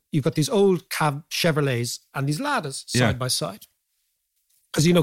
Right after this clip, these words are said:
Speaker 1: Cal did his transition year in
Speaker 2: Yeah,
Speaker 1: Cuba.
Speaker 2: yeah,
Speaker 1: Yeah.
Speaker 2: yeah. What a cool thing to
Speaker 1: It was
Speaker 2: do.
Speaker 1: very cool. Yeah, it was
Speaker 2: Yeah.
Speaker 1: very, that was very liberal parents.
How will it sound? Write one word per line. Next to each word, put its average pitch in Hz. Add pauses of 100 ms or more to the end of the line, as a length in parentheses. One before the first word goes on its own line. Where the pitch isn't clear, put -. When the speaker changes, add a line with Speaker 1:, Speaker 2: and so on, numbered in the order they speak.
(140)
Speaker 1:
Cal 165
did 127
his 120
transition 143
year 127 (280)
in 139
Speaker 2:
Yeah, 160
Speaker 1:
Cuba. 120
Speaker 2:
yeah, 170
Speaker 1:
Yeah. -
Speaker 2:
yeah. 214
What 107
a 113
cool 127
thing 101
to 165
Speaker 1:
It 156
was 131
Speaker 2:
do. 107
Speaker 1:
very 156
cool. 139
Yeah, 139
it -
was 117
Speaker 2:
Yeah. -
Speaker 1:
very, 156 (140)
that 156
was 131
very 147
liberal 147
parents. 131